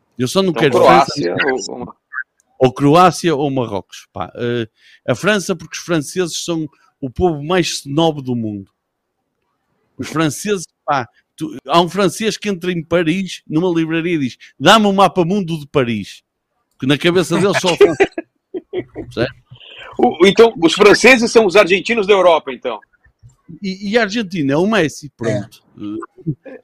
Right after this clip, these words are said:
Speaker 1: que eu também não quero que ganhe, porque eu não quero que ele tome esse, esse gosto sobre o, o Ronaldo. É, é isso.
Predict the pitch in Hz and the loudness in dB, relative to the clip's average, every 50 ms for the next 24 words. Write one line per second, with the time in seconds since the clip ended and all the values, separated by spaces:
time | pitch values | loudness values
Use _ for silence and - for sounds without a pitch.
0 | - - 117 127 - - 139 139 151 156 175 170 156 - - 185 170 - _ - | -12 -4 -2 0 2 4 4 6 6 6 6 4 4 2 0 -2 -2 -4 _ -10
1 | 156 165 180 180 190 202 202 180 - - 175 - - 185 190 185 180 165 196 190 | -4 -2 0 0 0 -2 -4 -8 -12 -16 -16 -10 -8 -6 -6 -6 -6 -6 -8 -8
2 | 170 165 - 190 180 - - 185 185 190 190 170 - - _ _ _ _ - 160 | -8 -8 -10 -10 -10 -6 -6 -6 -4 -4 -6 -6 -8 -12 _ _ _ _ -2 -2
3 | 165 160 - - 170 180 170 - - - 185 175 170 175 175 180 165 - 170 147 | 0 0 -2 -2 -2 -2 -2 -2 -4 -4 -4 -4 -2 -4 -6 -6 -6 -8 -8 -4
4 | 151 170 175 165 143 123 120 123 123 117 _ _ _ _ - - 90 98 85 90 | -4 -2 -2 0 -2 -2 -4 -4 -8 _ _ _ _ _ -18 -16 -14 -14 -14 -14
5 | 104 - _ _ _ _ _ _ _ - 117 107 110 107 98 - - - - | -16 -20 _ _ _ _ _ _ _ -2 0 0 0 0 -2 -4 -10 -14 -18